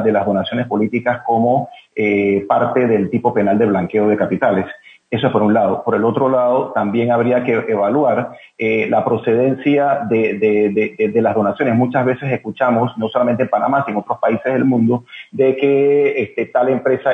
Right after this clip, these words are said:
hizo donaciones o, eh, se reciben donaciones de tales empresas. Pero cuando se ven en las investigaciones, en realidad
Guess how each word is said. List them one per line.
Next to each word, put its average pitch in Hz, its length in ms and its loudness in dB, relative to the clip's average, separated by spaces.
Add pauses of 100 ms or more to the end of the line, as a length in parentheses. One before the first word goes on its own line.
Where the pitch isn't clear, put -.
hizo 131 220 -2
donaciones 135 720 -2
o, 131 400 2
eh, 107 420 -2
se 117 80 -4
reciben 135 400 -2
donaciones 120 400 0
de 110 80 0
tales 110 240 0
empresas. 107 420 -2
Pero 127 280 2 (320)
cuando 120 260 0
se 117 80 0
ven 120 160 2
en 147 80 2
las 127 140 0
investigaciones, 113 680 0
en 131 120 0
realidad 107 400 2